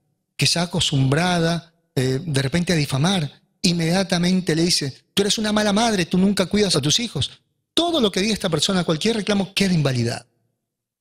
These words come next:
También cuando a alguien se le acusa de ser un mal hijo, "Tú eres un hijo que ha golpeado a tus padres", inmediatamente la gente no lo va a escuchar. Cuando a alguien se le acusa de infidelidad, cuando se utiliza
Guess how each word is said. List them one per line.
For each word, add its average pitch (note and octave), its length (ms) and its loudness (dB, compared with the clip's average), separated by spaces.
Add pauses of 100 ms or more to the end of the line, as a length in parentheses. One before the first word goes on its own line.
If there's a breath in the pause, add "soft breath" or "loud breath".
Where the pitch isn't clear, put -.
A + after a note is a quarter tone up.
(140)
También E3 400 0
cuando D3 300 -2
a D3+ 40 0
alguien F3 200 0
se E3 140 0
le C3+ 60 -4
acusa F3 300 -2
de C#3+ 60 -2
ser D3+ 140 -2
un D3+ 80 -2
mal D3+ 160 0
hijo, G3 220 0
"Tú D3 100 0
eres D#3+ 160 0
un F#3 60 0
hijo F3 220 0
que E3+ 100 0
ha E3 40 2
golpeado E3+ 520 0
a F3 60 -2
tus B2+ 140 -2
padres", C3+ 420 -2
inmediatamente D#3 800 2
la C3+ 100 0
gente F3+ 380 -2
no D3+ 340 2
lo C#3 140 0
va C3+ 60 2
a - 20 -2
escuchar. A#2+ 480 -6 (1120)
Cuando F#3 260 0
a G#3 40 0
alguien G#3+ 220 -2
se - 140 -2
le D#3 60 -2
acusa C#3+ 720 -2
de C#3+ 140 0
infidelidad, D3 920 0 (320)
cuando C#3+ 240 0
se D3+ 120 0
utiliza E3+ 540 -2